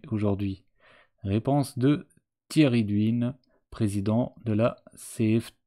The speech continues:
T C Transport. Bah, regardez, regardez, c'est à mourir de rire déjà, regardez. Il est plus le même, c'est plus la même coiffure, il nous a mis une, de très grosses lunettes. C'est vraiment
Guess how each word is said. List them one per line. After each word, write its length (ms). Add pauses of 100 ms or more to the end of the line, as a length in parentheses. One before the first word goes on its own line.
(200)
T 140
C 480 (760)
Transport. 920 (460)
Bah, 80
regardez, 600
regardez, 440
c'est 160
à 60
mourir 340
de 60
rire 200
déjà, 320
regardez. 460 (880)
Il 160
est 60
plus 160
le 100
même, 300 (480)
c'est 160
plus 160
la 80
même 180
coiffure, 560
il 120
nous 180
a 80
mis 240 (100)
une, 800 (500)
de 120
très 420
grosses 340
lunettes. 520 (600)
C'est 200
vraiment 540